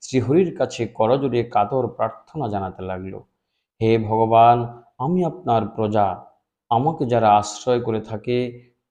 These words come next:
তাদের কর্ম অনুযায়ী তাদের দুঃখ দান করাই আমার কাজ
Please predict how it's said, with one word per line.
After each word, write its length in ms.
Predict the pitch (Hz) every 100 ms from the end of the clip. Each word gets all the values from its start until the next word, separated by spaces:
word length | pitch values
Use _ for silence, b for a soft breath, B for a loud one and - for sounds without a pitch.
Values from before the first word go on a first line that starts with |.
| _ _ _ _
তাদের 480 | - 120 143 135 110
কর্ম 360 | - 123 131 160
অনুযায়ী 420 | 180 147 131 120
তাদের 460 | 117 107 110 107 107
দুঃখ 360 | 117 _ -
দান 320 | 117 104 104
করাই 360 | 107 113 156 139
আমার 320 | 104 98 95
কাজ 300 | 92 98 92